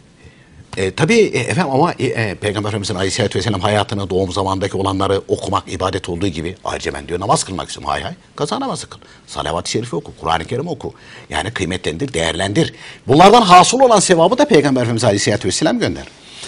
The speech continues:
Hazreti Ebu Bekir Sıddık radıyallahu anh hazretleri buyuruyorlar ki,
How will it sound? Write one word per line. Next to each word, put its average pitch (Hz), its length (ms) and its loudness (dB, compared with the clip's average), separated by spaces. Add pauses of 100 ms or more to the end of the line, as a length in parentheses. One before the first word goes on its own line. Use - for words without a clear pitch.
(140)
Hazreti 160 340 4
Ebu 175 100 2
Bekir 175 160 -2
Sıddık 135 440 0
radıyallahu 120 420 2
anh 95 60 -2
hazretleri 82 380 -4
buyuruyorlar 202 340 2
ki, 76 120 -6